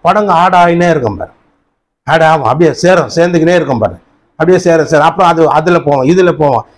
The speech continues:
எல்லாத்துலயும் போய் கட்சியில இயேசுக்கு டைமே கிடையாது, ஜெபத்துக்கு டைமே கிடையாது, பைபிள் சத்தியமா சுத்தமா கிடையாது. அப்ப இது வெறுமை. அப்ப என்ன ஆகும்னா நிலைமை கொஞ்சம் கொஞ்சமா மாறும். பிசாசு ஜெயிக்க ஆரம்பிச்சிருவான்.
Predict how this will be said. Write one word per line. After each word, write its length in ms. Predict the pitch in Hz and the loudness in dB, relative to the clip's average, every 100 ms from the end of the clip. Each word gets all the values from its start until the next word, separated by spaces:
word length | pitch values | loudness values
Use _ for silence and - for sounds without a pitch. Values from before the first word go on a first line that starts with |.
| - | -2
எல்லாத்துலயும் 520 | 170 208 202 208 190 | 0 2 0 0 0
போய் 80 | 185 | 0
கட்சியில 320 | 165 156 185 160 | -2 0 2 4
இயேசுக்கு 500 | 170 180 180 160 185 180 | 2 2 0 2 0 2
டைமே 360 | 147 165 180 | 0 2 0
கிடையாது, 480 | 180 175 175 196 196 - _ | 0 0 2 0 -4 -8 _
ஜெபத்துக்கு 420 | 127 143 185 175 156 | -2 -2 -2 -2 0
டைமே 260 | 170 180 185 | -2 0 0
கிடையாது, 320 | 175 180 185 | 0 0 0
பைபிள் 400 | 131 160 185 180 - | 0 0 0 -2 -2
சத்தியமா 600 | 135 - 226 214 196 147 - _ _ _ _ _ | -6 -2 -2 0 0 -4 -8 _ _ _ _ _
சுத்தமா 480 | - 131 117 156 165 | -8 -8 -4 -4 -2
கிடையாது. 320 | 135 107 82 _ _ _ - - - _ _ _ _ _ | -4 -6 -8 _ _ _ -20 -20 -20 _ _ _ _ _
அப்ப 200 | 156 170 | -2 0
இது 160 | 131 113 | 0 2
வெறுமை. 340 | 123 120 - | 0 0 -4
அப்ப 240 | 147 - | -6 -2
என்ன 240 | 143 - 214 | 0 0 0
ஆகும்னா 220 | 139 151 | -2 -2
நிலைமை 380 | 151 156 170 139 143 - _ _ | 0 0 0 -2 -4 -8 _ _
கொஞ்சம் 280 | 139 143 139 | -2 0 0
கொஞ்சமா 640 | 135 127 120 123 123 135 | 0 0 0 0 2 0
மாறும். 380 | 120 107 117 104 | 0 0 0 -4
பிசாசு 460 | 135 131 139 - 113 | -6 -2 -2 -4 -2
ஜெயிக்க 240 | 120 120 | -2 0
ஆரம்பிச்சிருவான். 640 | 113 104 101 92 - 98 85 | 0 0 -4 -14 -10 -10 -10